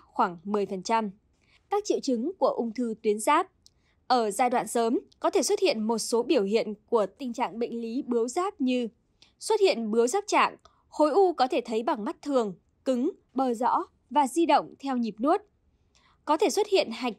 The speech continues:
vùng cổ bất thường, hạch thường nhỏ, mềm, di động và cùng bên với khối u.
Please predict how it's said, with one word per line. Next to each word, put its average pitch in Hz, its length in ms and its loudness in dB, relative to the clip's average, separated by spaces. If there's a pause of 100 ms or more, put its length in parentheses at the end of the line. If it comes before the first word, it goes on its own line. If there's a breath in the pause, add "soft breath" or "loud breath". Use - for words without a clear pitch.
vùng 233 180 0
cổ 220 340 0
bất 381 180 -2
thường, 240 320 0 (320 soft breath)
hạch 294 240 0
thường 277 220 2
nhỏ, 220 400 2 (120)
mềm, 226 340 0 (160)
di 277 280 2
động 247 240 4 (240 soft breath)
và 247 180 0
cùng 254 300 0
bên 262 280 2
với 214 260 -2
khối 214 220 -4
u. 247 280 0